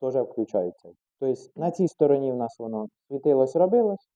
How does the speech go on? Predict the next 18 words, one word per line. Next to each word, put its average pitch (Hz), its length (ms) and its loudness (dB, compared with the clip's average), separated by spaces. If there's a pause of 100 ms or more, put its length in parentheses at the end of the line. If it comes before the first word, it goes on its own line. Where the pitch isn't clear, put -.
(160)
тобто 139 280 -2
на 151 80 -2
цій 156 160 -2
стороні 131 400 -4
воно 120 200 -4
в 117 100 -6
нас 107 260 -8
світило, 120 440 2
робило, 185 420 2 (180)
а 127 80 -12
на 135 120 -4
тій 214 180 -4
стороні 143 420 -2
в 139 40 -4
нас 120 260 -10 (140)
вона 139 300 0
не 135 140 -2
світилась. 87 580 -8